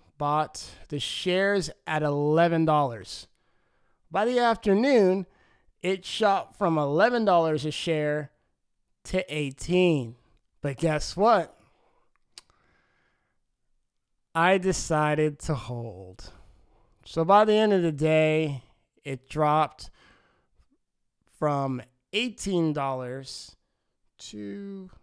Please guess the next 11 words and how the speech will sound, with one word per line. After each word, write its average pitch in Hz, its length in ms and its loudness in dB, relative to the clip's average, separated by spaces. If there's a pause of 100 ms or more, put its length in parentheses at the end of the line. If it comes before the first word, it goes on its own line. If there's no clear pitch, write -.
(420)
twelve 165 440 2
dollars. 113 580 -14 (800)
So 202 580 -2 (180)
I 269 160 2
was 254 160 -2
still 156 340 -2
ahead. 208 580 0 (880)
If 147 220 -8
I 156 160 0
had 139 200 -4
sold 214 800 0